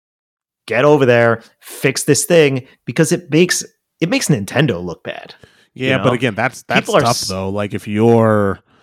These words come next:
Speaker 2: like, if you're running a studio and you're making a game, and Nintendo's pushing the gas on this 'cause they want it out, right? That's
Speaker 1: It's
Speaker 2: the
Speaker 1: not
Speaker 2: other
Speaker 1: Nintendo.
Speaker 2: problem.
Speaker 1: It's not Nintendo.
Speaker 2: But Nintendo has some say in this game, though. It's an exclusive to their platform.
Speaker 1: Yeah,
Speaker 2: Right?
Speaker 1: but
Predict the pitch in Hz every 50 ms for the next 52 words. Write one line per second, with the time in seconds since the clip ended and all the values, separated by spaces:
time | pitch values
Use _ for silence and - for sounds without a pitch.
0 | _ _ _ _ _ _ _ - 107 104 98 107 104 113 120 117 110 107 107 110
1 | 113 110 98 90 - - 113 113 110 104 98 95 98 107 110 110 101 92 - 90
2 | 90 90 98 95 101 95 92 92 98 95 95 98 92 98 147 151 147 127 110 -
3 | - - 147 127 - 110 98 87 107 107 117 123 120 - 101 92 92 - - -
4 | 90 95 92 92 95 107 110 98 87 95 107 98 - - - - _ - 87 87
5 | 95 110 - _ - 104 104 - - - 147 160 - - 127 117 147 170 147 113
6 | 95 90 98 120 - _ _ _ _ _ _ - - 143 151 170 151 131 110 -
7 | 107 90 73 73 - _ _ _ _ _ _ _ _ _ _ - 165 170 170 160
8 | 147 196 214 208 143 131 113 - - 156 143 156 143 - - 113 95 95 95 92
9 | 95 95 - - 127 135 156 123 95 87 85 92 98 - 107 92 92 85 - -
10 | 131 120 - 110 95 - - 101 87 92 90 - 131 151 190 180 - - - -
11 | - 98 - _ _ _ _ _ _ _ _ _ _ _ _ _ _ _ _ _
12 | _ - 104 - _ _ 131 135 147 135 120 175 113 104